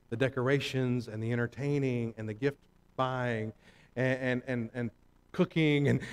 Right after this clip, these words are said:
<laughs> and everything else that goes with this season. All those things sometimes can really drown out how powerful, how essential, how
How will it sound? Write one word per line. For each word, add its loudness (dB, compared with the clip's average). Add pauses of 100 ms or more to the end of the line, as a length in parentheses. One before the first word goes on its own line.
<laughs> 4
and 6
everything 6
else 8
that 4
goes 4 (240)
with 6
this 2
season. 2 (580)
All 8
those 6
things 2
sometimes -2 (260)
can 2
really 6
drown 0
out 0 (2000)
how -2
powerful, -4 (1500)
how 0
essential, -2 (1400)
how 2